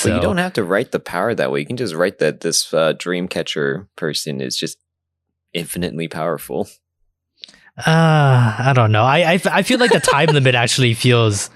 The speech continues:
Speaker 2: like, "Oh, we gotta, we gotta get these things going." The, the limited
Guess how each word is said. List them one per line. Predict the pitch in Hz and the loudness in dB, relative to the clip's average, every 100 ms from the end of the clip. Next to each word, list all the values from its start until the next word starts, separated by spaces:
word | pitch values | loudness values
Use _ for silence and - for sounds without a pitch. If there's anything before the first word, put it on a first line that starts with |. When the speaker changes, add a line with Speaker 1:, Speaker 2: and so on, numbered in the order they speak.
| - - _ _ _ - | -20 -20 _ _ _ 0
Speaker 2:
like, | 113 101 - | 2 0 -2
"Oh, | 135 117 | -2 0
we | 110 123 | 2 2
gotta, | 127 127 120 104 98 - - - - | 2 2 2 2 0 -4 -20 -20 -2
we | 113 | 2
gotta | 123 123 | 2 2
get | 120 | 2
these | 113 104 - - | 2 -2 -6 -2
things | 120 104 | 0 0
going." | - 101 98 95 95 | 0 0 0 -2 0
The, | 107 98 90 110 | 2 0 -2 -2
the | 117 104 | 0 2
limited | 113 127 131 123 117 | 2 2 2 2 -2